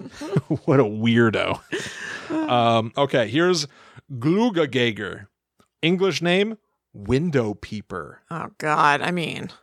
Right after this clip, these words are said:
Speaker 2: peeps in
Speaker 1: Uh,
Speaker 2: windows.
Speaker 1: yeah.
Speaker 2: Yeah,
Speaker 1: Yes.
Speaker 2: not good. Not loving him.
Speaker 1: To what end is thankfully slightly more chill.
Speaker 2: Okay.
Speaker 1: Kind of arguable. I mean, a snoop who looks through windows in search
Speaker 2: He's looking
Speaker 1: of
Speaker 2: for food?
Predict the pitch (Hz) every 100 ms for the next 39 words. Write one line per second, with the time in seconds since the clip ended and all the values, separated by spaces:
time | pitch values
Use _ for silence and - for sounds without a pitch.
0 | _ _ _ _ - 104 226 92 208 226
1 | - - - - 92 90 78 - - -
2 | 165 - 95 87 - 175 160 - - 175
3 | - 175 165 - 160 - - 127 151 151
4 | 170 202 185 - 127 - 135 117 127 120
5 | 110 104 101 - _ _ _ _ _ _
6 | _ _ - _ 143 - 151 180 226 254
7 | 254 262 - 285 294 330 - 208 175 160
8 | 196 277 254 139 135 113 104 104 98 113
9 | 120 117 120 - - - - 151 156 -
10 | - 220 220 135 - _ - 135 147 170
11 | - 185 160 156 156 156 143 135 151 185
12 | 214 202 214 - 214 247